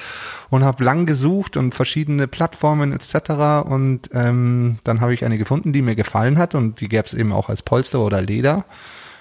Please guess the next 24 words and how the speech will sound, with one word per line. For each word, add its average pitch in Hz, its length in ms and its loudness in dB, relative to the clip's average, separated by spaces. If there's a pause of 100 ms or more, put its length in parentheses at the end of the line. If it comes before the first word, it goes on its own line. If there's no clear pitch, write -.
(140)
Ähm, 107 420 4
übrigens, 123 400 2
das, - 240 -4
ähm, 104 680 2 (360)
Leder 113 400 2
ist - 340 -4
Kunstleder, 139 720 0 (440)
ähm, 113 520 2 (240)
<laughs> - 240 -16
muss 123 240 -6
man 110 140 -2
ja 101 180 0
heutzutage 104 580 0
dazu 120 340 -6
sagen. 139 340 -2 (840)
Und, 160 440 2
ähm, 147 500 2
dann 139 240 2
hab 156 100 2
ich 151 80 -2
die 160 120 0
lange 147 300 4
beobachtet 147 920 0 (480)
und, 131 480 0